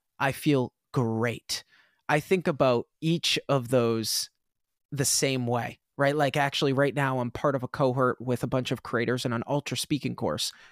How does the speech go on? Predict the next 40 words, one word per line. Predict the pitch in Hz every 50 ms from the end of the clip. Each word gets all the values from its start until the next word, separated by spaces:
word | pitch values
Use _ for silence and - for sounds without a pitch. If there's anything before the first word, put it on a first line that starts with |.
| _ _ _ _ -
the | 127 135
best | 127 127 120 - 160 170 208 208 - -
speaking | - 180 190 170 - 143 131
course | - 135 123 117 -
I've | 120 110 123 - -
ever | 147 156 147 151
been | 127 143 127
in | 131 123
my | 123 113 110
life. | 101 104 101 87 78 - - - - - - - - _ -
And | - 156 151 147
they | 156 196 247 226 165 - _ _ _ _ -
push | - - - 151 143 139 - - -
you. | 98 76 - - _ _ _ _ _ -
They | 147 160 156 147 131 123 - _ -
push | - - 143 139 - - -
you | 117 101 104 123 -
to | - 143
the | 117 123 120
edge. | 120 123 120 92 101 - - - - - - - - - -
And | 135 156 160
at | 143
first, | - - - 196 202 165 - -
you're | 151 135
like, | 123 113 - - -
"Oh | 113
my | 123 143 156
God, | 196 220 214 208
oh |
my | 208 208 190
God, | 170 214 233 226 214
oh | 214
my | 226 208
God." | 233 254 233 196
You | 170 156
get | 135 175 175 -
there | - 185
and | 175 160
you're | 151
like | 143 131 127